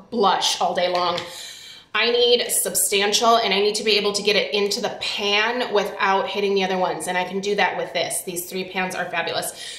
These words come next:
So I think all but one is currently sold out. They will be back in stock. I'm positive of it. Um, but these are fabulous.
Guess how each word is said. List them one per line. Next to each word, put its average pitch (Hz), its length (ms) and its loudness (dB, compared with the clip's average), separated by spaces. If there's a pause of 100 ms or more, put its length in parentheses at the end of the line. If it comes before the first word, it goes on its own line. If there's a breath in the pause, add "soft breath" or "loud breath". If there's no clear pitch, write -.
(160 loud breath)
So 262 140 2
I 254 100 6
think 285 240 0 (140)
all 247 260 8
but 226 220 4
one 202 200 2
is - 200 -4
currently 196 400 -2
sold 185 360 0
out. 175 320 4 (140)
They 240 220 6
will 247 160 6
be 233 120 4
back 185 240 4
in 175 80 -10
stock. 139 380 -2
I'm 202 200 0
positive 190 840 0
of 180 160 -2
it. 170 240 -4 (400 loud breath)
Um, 185 480 0 (560 loud breath)
but 208 440 2 (360)
these 208 160 0
are 196 80 2
fabulous. 143 680 -2